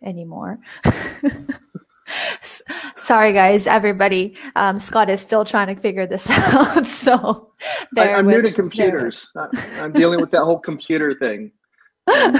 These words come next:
Speaker 2: I'm a,
Speaker 1: <laughs>
Speaker 2: I'm an acoustic guitar player, so technology isn't necessarily my
Speaker 1: <laughs>
Speaker 2: strongest point.
Speaker 1: Okay,
Speaker 2: Hello.
Speaker 1: so,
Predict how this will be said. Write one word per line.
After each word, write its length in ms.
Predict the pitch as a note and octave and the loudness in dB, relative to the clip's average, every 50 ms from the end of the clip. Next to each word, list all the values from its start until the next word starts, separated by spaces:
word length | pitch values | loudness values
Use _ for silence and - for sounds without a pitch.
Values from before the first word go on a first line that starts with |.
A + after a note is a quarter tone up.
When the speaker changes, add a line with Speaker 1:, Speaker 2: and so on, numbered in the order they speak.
| - - | 0 -2
Speaker 2:
I'm 100 | C#4 C4 C4 | -2 -2 -2
a, 140 | A#3+ A#3 B3 C4 - - - - - _ | -2 -4 -6 -8 -8 -10 -20 -20 -20 _
Speaker 1:
<laughs> 300 | _ _ _ _ _ - - | _ _ _ _ _ -4 0
Speaker 2:
I'm 100 | F3 F3+ | 2 2
an 60 | F3 | 2
acoustic 400 | E3 - - G3+ F#3+ - - E3+ | 2 2 2 2 2 2 -2 -4
guitar 320 | E3+ D#3 - D3 C#3+ C#3+ | -4 -2 0 0 0 0
player, 280 | C#3 C#3+ B2+ A#2 A2 A2 | 0 0 -2 -2 -2 -4
so 300 | - - B2+ A#2+ A#2 A2+ - - | -6 -4 -4 -4 -4 -4 -6 -6
technology 580 | - C3+ B2+ - C3 B2 B2 B2+ B2 A2+ A#2 A#2 | -6 -6 -4 -4 -6 -4 -2 -4 -4 -4 -4 -4
isn't 240 | A2 A2 A#2 - B2+ | -4 -4 -6 -6 -8
necessarily 540 | B2 A2 - A#2 - B2+ A#2+ A#2 A#2 A#2 A#2 | -8 -8 -8 -4 -2 0 0 0 0 -2 -4
my 220 | A2 G#2+ A2 G#2+ _ _ _ - | -6 -8 -10 -10 _ _ _ -4
Speaker 1:
<laughs> 120 | G4+ F#4+ - - - - - - - - - - | -4 -4 -2 -4 -8 -12 -14 -12 -14 -14 -12 -12
Speaker 2:
strongest 460 | - - D#3 C#3 C3+ C3 B2 - - | -6 -2 0 0 2 2 0 0 0
point. 240 | C3+ B2 A#2+ - - - - E4+ D#4+ D4 D4 - - - - - - - C#4+ A#3 - - - - - _ - - - - _ _ _ _ - - - - - - - F4 E4+ E4+ D#4+ D#4+ D4+ C#4+ C4 - C4 | -2 -2 -2 -4 -8 -12 -8 -6 -6 -6 -8 -10 -20 -18 -20 -20 -14 -10 -10 -10 -10 -10 -14 -14 -14 _ -16 -16 -16 -18 _ _ _ _ -20 -18 -16 -14 -14 -14 -14 -14 -14 -12 -12 -12 -12 -12 -8 -4 -2
Speaker 1:
Okay, 380 | C4 C#4 C#4 C#4 - C#4 B3 | -2 -2 -2 -2 -2 2 4
Speaker 2:
Hello. 340 | G#3 G3 F#3+ F#3 F#3 F3+ F3+ | 4 6 6 6 4 4 2
Speaker 1:
so, 260 | F3 C4 C4 B3 C#3+ | 2 0 0 0 -2